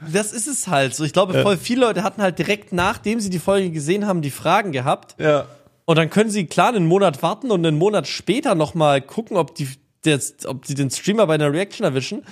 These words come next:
Speaker 1: aber das passiert dann halt
Speaker 2: Macht
Speaker 1: nicht
Speaker 2: halt
Speaker 1: mehr,
Speaker 2: keiner.
Speaker 1: ne?
Speaker 2: Ja.
Speaker 1: Macht halt keiner. Keiner wartet einen Monat über Weihnachten dann hinweg und über Neujahr, wo so viele Dinge passieren
Speaker 2: Hm.
Speaker 1: und denkt dann noch dran, ah ja, da war ja noch eine Frage, die ich dem Streamer stellen wo-, oder dem, mit dem Teilnehmer stellen wollte wegen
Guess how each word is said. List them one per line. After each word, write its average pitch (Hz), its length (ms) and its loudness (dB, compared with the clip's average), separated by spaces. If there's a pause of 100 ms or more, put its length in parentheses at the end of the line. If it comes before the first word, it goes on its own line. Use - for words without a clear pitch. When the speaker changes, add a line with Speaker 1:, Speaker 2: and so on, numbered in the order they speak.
(260)
Speaker 1:
aber 160 200 2
das 151 140 -2
passiert 208 320 0
dann 226 100 2
halt 156 80 4
Speaker 2:
Macht 139 100 4
Speaker 1:
nicht 123 80 0
Speaker 2:
halt 120 100 2
Speaker 1:
mehr, 117 100 0
Speaker 2:
keiner. 151 260 2
Speaker 1:
ne? 190 100 -6 (220)
Speaker 2:
Ja. 113 140 -4
Speaker 1:
Macht 170 220 0
halt 180 160 0
keiner. 117 320 0
Keiner 170 300 0
wartet 175 260 -2
einen 160 100 -2
Monat 196 540 -2 (120)
über 233 360 2
Weihnachten 208 480 0
dann 170 160 2
hinweg 156 400 0
und 185 120 -2
über 151 160 2
Neujahr, 165 400 2
wo 147 80 2
so 170 260 0
viele 254 140 0
Dinge 226 240 0
passieren 170 560 -2 (200)
Speaker 2:
Hm. 110 260 0
Speaker 1:
und 160 160 4 (320)
denkt 180 280 0
dann 220 100 2
noch 185 120 2
dran, 175 160 -2
ah 170 140 2
ja, 170 260 2
da 151 120 0
war 151 140 4
ja 151 60 2
noch 139 80 2
eine 131 80 -2
Frage, 139 380 2
die 113 100 -4
ich - 220 -10
dem 117 300 0
Streamer 131 420 2
stellen 113 300 0
wo-, 101 80 -2
oder 113 160 2
dem, 113 180 2
mit 123 260 -2
dem 117 240 0
Teilnehmer 120 380 0
stellen 104 260 -2
wollte 98 280 -4
wegen 98 400 -2